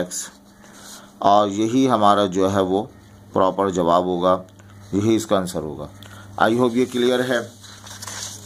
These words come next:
आगे आइए बेटा, यहाँ पर ये तीन क्वेश्चन है हमारे पास इस एक्सरसाइज के। They are most important। क्वेश्चन नंबर सेवन,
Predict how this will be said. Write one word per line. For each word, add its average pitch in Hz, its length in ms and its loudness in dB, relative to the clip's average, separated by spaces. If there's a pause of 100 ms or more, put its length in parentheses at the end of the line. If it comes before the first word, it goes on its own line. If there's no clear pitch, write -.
(180)
आगे 123 220 2
आइए 139 200 4
बेटा, 135 160 0
यहाँ 131 200 0
पर 127 240 0 (3250)
ये 139 260 4 (360)
तीन 143 180 0
क्वेश्चन 135 380 0
है 143 60 2
हमारे 120 300 4
पास 120 260 4
इस 123 160 -4
एक्सरसाइज 110 580 2
के। 110 220 -2 (720)
They 98 160 0
are 110 160 6
most 120 300 0
important। 113 500 0 (600)
क्वेश्चन 113 260 -2
नंबर 113 260 4
सेवन, 107 440 0